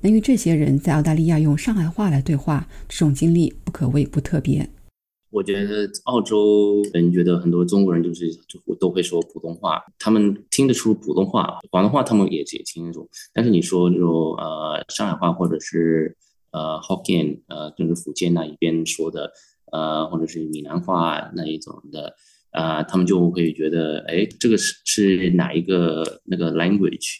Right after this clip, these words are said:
Speaker 2: 呃，大部分都，都会说是，或者是越南啊，或者是，呃，韩国啊，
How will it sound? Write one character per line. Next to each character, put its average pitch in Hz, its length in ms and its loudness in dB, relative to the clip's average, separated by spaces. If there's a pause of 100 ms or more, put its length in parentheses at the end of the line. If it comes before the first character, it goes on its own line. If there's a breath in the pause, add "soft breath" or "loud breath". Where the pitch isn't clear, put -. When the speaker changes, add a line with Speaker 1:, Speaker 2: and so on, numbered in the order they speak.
Speaker 2:
呃， 82 320 -4 (300 loud breath)
大 110 100 0
部 107 80 2
分 98 80 4
都， 92 80 2 (180)
都 92 120 -2
会 87 80 2
说 90 200 -2
是， 87 260 -2
或 78 140 -8
者 78 60 -6
是 87 140 -4
越 92 180 2
南 78 180 -2
啊， 80 140 -4
或 85 140 -8
者 82 80 -2
是， 80 400 -2 (320 soft breath)
呃， 78 180 -4
韩 87 320 0
国 78 260 -2
啊， 80 300 -2